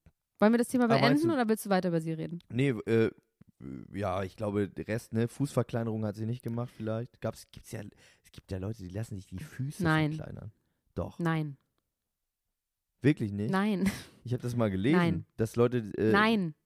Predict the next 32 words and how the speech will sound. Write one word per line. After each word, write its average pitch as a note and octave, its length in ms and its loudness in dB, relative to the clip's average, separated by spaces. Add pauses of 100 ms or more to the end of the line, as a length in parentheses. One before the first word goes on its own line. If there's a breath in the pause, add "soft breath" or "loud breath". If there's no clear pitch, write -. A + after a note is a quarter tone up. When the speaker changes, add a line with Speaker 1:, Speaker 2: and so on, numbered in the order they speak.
(100)
Speaker 1:
das F#3+ 220 -4
war G#3 160 4
Aschenputtel, F#3 420 -2
das E3+ 160 -6
war F#3 80 -2
ein F#3 60 -4
Märchen. F#3+ 340 -4
Das D3+ 320 -12
ist - 200 -14
nicht, E3+ 220 -10
das F3 140 -14
war, E3+ 160 -6
Speaker 2:
Ja, A#2+ 160 0
Speaker 1:
das C3 160 -2
Speaker 2:
dass - 40 -12
Speaker 1:
war F3 100 -2
Speaker 2:
sie E3 80 0
das C3+ 80 0
Speaker 1:
nicht B2 140 -4
Speaker 2:
jetzt C3+ 160 -2
echt D3 80 -8
Speaker 1:
Realität. D#3+ 180 -6
Speaker 2:
machen, D3+ 220 -2
dass A#2+ 100 0
Speaker 1:
Nein. D#3 160 -2
Speaker 2:
die - 80 -20
Zehen D3+ 420 -2
irgendwie C#3 480 -4
so C3 120 0
ein C3 80 -4
bisschen C3+ 260 -4
Speaker 1:
Nein. D#3 720 -4